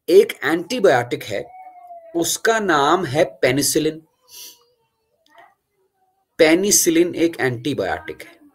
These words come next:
मतलब ये एक केमिकल सब्सटेंस है, है ना? पेनिसिलिन बनता है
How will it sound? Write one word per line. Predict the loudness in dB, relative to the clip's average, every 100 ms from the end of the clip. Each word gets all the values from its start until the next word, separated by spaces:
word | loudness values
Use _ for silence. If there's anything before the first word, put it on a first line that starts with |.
| -10
मतलब | -8 -2 0 0
ये | 0 0
एक | 0
केमिकल | -2 0 0 -2
सब्सटेंस | -2 -6 -8 -14 -16 -20
है, | _ _ _ _ _ -20 -20 _ _ _ _ _ -4
है | 0
ना? | 0 -2 -10 -20 -20 _ _ 0
पेनिसिलिन | 2 2 0 2 2 0 -4 -14 _ _ _ _ _ _ _ _ _ _ -20
बनता | -2 0 0 0 2 2
है | 2 0 -2 -4